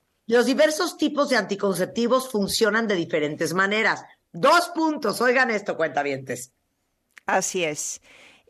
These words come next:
Speaker 2: Eh, yo diría que los podemos agrupar en dos grupos grandes, los que contienen hormonas en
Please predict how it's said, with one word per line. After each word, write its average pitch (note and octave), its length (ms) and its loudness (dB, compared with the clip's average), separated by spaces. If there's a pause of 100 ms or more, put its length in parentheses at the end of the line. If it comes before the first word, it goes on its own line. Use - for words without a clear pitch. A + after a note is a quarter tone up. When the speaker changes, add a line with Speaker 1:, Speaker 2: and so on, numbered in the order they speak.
Speaker 2:
Eh, G3 420 2
yo A#3+ 200 4
diría C4 280 0
que C4+ 120 -2
los A3+ 160 0
podemos A3+ 400 -2
agrupar G3 460 0
en G3+ 160 -4
dos A3+ 260 2
grupos G3+ 380 -4
grandes, C#3 500 -2
los E3 220 -2
que F#3+ 160 -4
contienen A3+ 500 0
hormonas A#3+ 840 0 (280)
en F3 260 -6